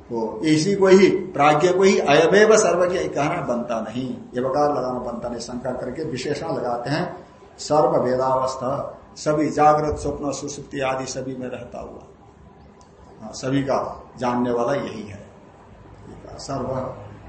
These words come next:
अंतर्यामी तुम विशेषणांतरम विशेष, एक विशेषण, ये ऐसा अंतर्यामी कहा फिर आगे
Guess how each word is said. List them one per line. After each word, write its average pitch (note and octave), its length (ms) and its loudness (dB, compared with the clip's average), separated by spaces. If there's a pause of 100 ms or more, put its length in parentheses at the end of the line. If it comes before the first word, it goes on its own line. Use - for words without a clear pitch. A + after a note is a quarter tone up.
(1500)
अंतर्यामी G#3 500 6
तुम G#3+ 220 2
विशेषणांतरम F3+ 680 2
विशेष, D3+ 240 -2
एक F3 420 2
विशेषण, F#3 380 0
ये F3+ 160 2
ऐसा G3+ 140 2
अंतर्यामी F#3 520 0
कहा B2+ 320 -2
फिर A2 180 -8
आगे - 380 -12